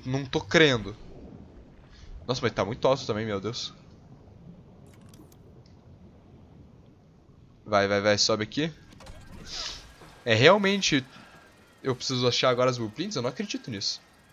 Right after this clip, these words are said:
Nossa, que, que broxante, galera. Que anticlímax. Tá, então vamos procurar aqui os cobres que eu preciso fazer umas baterias pro nosso Sea Glide. Vamos procurar bateria.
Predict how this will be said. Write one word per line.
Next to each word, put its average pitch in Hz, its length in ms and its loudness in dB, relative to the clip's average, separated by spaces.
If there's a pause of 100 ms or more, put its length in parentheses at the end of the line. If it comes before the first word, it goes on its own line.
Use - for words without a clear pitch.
(580)
Nossa, 139 220 0
que, 107 340 -4
que 143 260 -8
broxante, 127 540 -4
galera. 107 220 -2
Que - 140 -6
anticlímax. 127 800 -2 (1300)
Tá, 120 180 4
então 113 160 -2
vamos 127 180 -2
procurar 135 460 2
aqui 123 180 -6
os - 120 -6
cobres 117 160 0
que 139 60 -4
eu 127 40 -6
preciso - 220 -2
fazer 127 120 -2
umas 127 120 -4
baterias 127 340 -2
pro 131 100 -6
nosso 127 200 0
Sea 151 200 4
Glide. - 540 -2 (560)
Vamos - 100 -14
procurar 110 360 -2
bateria. 113 760 -4